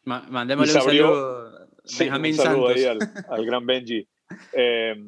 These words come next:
Speaker 2: y se abrió, se abrió ese, un cupo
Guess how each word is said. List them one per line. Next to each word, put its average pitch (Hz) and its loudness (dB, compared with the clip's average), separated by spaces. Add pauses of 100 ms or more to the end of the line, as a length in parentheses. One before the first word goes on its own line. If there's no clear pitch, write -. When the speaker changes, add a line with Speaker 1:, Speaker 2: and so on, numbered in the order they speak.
(1160)
Speaker 2:
y 139 -2
se - 2
abrió, 139 2
se - -4
abrió 139 -2 (140)
ese, 156 -4
un 175 -6
cupo 180 0